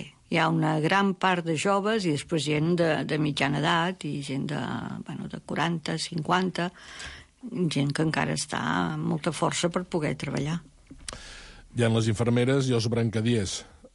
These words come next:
Speaker 2: Eh, què són les infermeres i què són els brancadiers?
Speaker 1: Bueno, les infermeres, en diem infermeres, però no ho som. Som gent voluntària. I l'infermer igual.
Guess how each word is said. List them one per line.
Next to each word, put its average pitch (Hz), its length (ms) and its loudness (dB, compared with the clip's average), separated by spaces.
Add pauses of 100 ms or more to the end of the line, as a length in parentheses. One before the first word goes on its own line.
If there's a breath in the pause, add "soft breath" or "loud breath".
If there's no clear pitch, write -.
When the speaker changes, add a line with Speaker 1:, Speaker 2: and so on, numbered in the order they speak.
(140)
Speaker 2:
Eh, 95 300 -2
què 117 100 0
són 113 200 2
les 107 120 0
infermeres 117 520 2
i 117 80 4
què 107 100 0
són 98 180 2
els 90 140 0
brancadiers? 87 600 -4 (1700 loud breath)
Speaker 1:
Bueno, 147 340 4
les 151 220 0
infermeres, 156 680 4
en 156 140 2
diem 139 260 4
infermeres, 147 600 2
però 160 120 2
no 127 120 0
ho 123 80 -6
som. 175 300 2 (600 loud breath)
Som 147 360 0
gent 151 280 2
voluntària. 156 640 2 (1400)
I 180 160 2
l'infermer 156 520 2
igual. 170 420 0